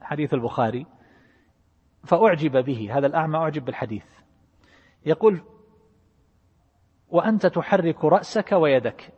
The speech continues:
يعني كأنه يقول: "ما شاء الله"، أعجب بالحديث.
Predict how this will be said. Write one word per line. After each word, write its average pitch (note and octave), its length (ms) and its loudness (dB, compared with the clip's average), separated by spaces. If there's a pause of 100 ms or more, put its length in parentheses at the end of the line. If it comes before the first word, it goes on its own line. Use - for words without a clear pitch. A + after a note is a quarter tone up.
يعني C#3+ 140 -10
كأنه E3+ 240 0
يقول: C#3+ 260 -2
"ما D3+ 120 -2
شاء C3 280 -6
الله"، A#2 240 -8 (1040)
أعجب C#3+ 300 -2
بالحديث. A#2+ 440 -8